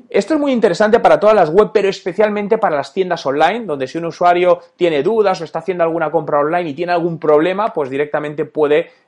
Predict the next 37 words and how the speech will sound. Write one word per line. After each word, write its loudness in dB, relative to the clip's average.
eh, 0
ser -2
atendido 0
a 2
tiempo -2
real 4
como -2
si -6
de -2
una 0
tienda -2
física -6
se -16
tratase, -8
¿no? -2
Tenemos 2
la 2
parte 2
de 6
publicidad -2
en -4
Facebook, -2
muy -6
interesante, -4
publicidad -6
en -8
Twitter, 0
publicidad -8
en -10
YouTube, -4
LinkedIn. -6
Esto -8
ya -4
todo -4
depende -6
un -10
poquito -6